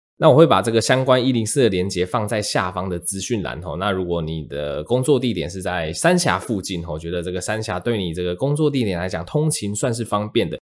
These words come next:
那对医美相关的产业，诶，觉得蛮有兴趣的，而且又有一点点这个行销的天分啊，处理行政方面事务的天分哦，这个职缺都欢迎你来投这样子哦。那有兴趣的就点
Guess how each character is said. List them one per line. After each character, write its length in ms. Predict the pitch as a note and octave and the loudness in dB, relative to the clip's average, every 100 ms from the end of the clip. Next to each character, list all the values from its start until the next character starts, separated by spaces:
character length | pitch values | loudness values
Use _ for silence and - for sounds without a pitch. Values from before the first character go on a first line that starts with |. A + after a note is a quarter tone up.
| _ | _
那 100 | - | 4
对 160 | E3 E3+ - | 6 6 6
医 160 | G3 | 4
美 180 | F3+ A#2+ | 4 4
相 220 | - E3+ | 2 0
关 100 | E3+ | 4
的 80 | E3+ | 2
产 260 | - D#2+ A2 | 2 -2 0
业， 180 | G#2+ | 2
诶， 60 | A#2+ | 2
觉 160 | A#2 A2 | 0 -2
得 140 | G#2 | -2
蛮 280 | G#2 G#2 F#3 | -2 -2 2
有 160 | E3+ D#2 | 2 2
兴 200 | D#3 A#2 | -2 -2
趣 220 | - G#2+ | 0 -2
的， 120 | B1+ | -2
而 60 | F2+ | -4
且 160 | B2 | -4
又 220 | A#2+ F#3 D3 | 4 6 6
有 200 | G2+ C#3 | 4 0
一 20 | |
点 180 | B2 A#2 | 0 -2
点 160 | G2 | -4
这 120 | G2 | -4
个 100 | A2+ | -4
行 380 | A#2 - A2+ B2 | -2 -2 -2 -2
销 280 | D3 C#3+ D3 | 0 0 2
的 120 | C3 | 0
天 260 | A#2+ C3 C3+ | 0 -2 0
分 240 | D3+ B2+ | -2 -2
啊， 160 | A2+ A#2 | -2 -4
处 220 | - B2+ | -2 0
理 100 | A#2+ | 0
行 320 | - A#2 A#2+ | -2 -2 0
政 180 | E3 D3 | 2 2
方 160 | B2+ C#3 | 2 0
面 140 | D3 | 0
事 200 | - D3+ | 0 0
务 100 | C#3 | 0
的 120 | A2 | 0
天 300 | - E3 D#3+ | 2 2 2
分 220 | E3 D3 F#2 | 2 0 0
哦， 180 | E2+ E2 | -6 -4
这 80 | B2 | -2
个 120 | A2 | -2
职 240 | - F#2+ F#2 | -2 -8 -4
缺 200 | G#2+ F#2+ | -4 0
都 220 | G2 G2 | 0 0
欢 240 | G#2+ G2+ | 0 0
迎 80 | G2+ | -2
你 80 | D#2+ | -4
来 140 | C#2 | -6
投 320 | - - D#2+ D#2+ | -6 -4 -4 -2
这 100 | E2+ | -6
样 140 | F#2 | -6
子 120 | D#2 | -8
哦。 140 | D#2+ D2+ | -10 -8
那 120 | F2 | -6
有 120 | D2+ | -6
兴 160 | D#2 G#2+ | -6 -6
趣 120 | A2 | -2
的 80 | E2+ | -4
就 220 | F#2 F2+ | -2 -4
点 260 | F2+ F2+ | -2 -6